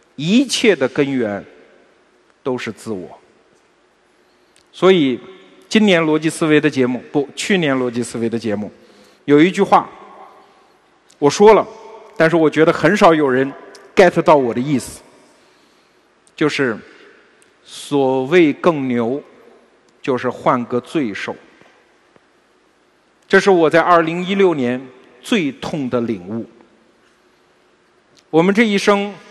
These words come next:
不是努力获得资源，然后就不受罪了。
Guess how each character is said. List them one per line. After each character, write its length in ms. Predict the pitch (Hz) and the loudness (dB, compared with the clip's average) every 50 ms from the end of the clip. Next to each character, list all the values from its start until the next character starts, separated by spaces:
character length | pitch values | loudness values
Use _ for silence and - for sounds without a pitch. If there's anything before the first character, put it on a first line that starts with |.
| - - - _ _ _ _ _ _ | -20 -20 -20 _ _ _ _ _ _
不 160 | - 165 208 | 0 0 0
是 140 | 240 - 247 | 2 2 0
努 280 | 214 190 175 160 139 135 | 0 0 -2 -2 -2 -2
力 240 | 139 175 170 135 107 - - - - - _ _ _ _ _ _ _ _ _ _ | -2 -2 -2 -2 -4 -8 -14 -20 -20 -20 _ _ _ _ _ _ _ _ _ _
获 160 | - - 196 | 2 4 4
得 120 | 160 175 | 4 4
资 240 | 170 170 - 196 202 | 2 0 0 0 2
源， 320 | 196 175 156 139 131 120 110 - - - - - - - - - _ _ _ _ _ _ | 4 6 6 6 4 2 -2 -8 -16 -20 -20 -20 -20 -20 -20 -20 _ _ _ _ _ _
然 160 | - 151 160 | 2 2 4
后 100 | 160 185 | 4 2
就 140 | 175 156 165 | 2 2 0
不 160 | 143 120 143 | -2 -2 -4
受 220 | 156 - 190 175 156 | -2 0 0 0 0
罪 200 | 131 147 139 123 | 0 0 0 0
了。 160 | 104 92 - | 0 -4 -8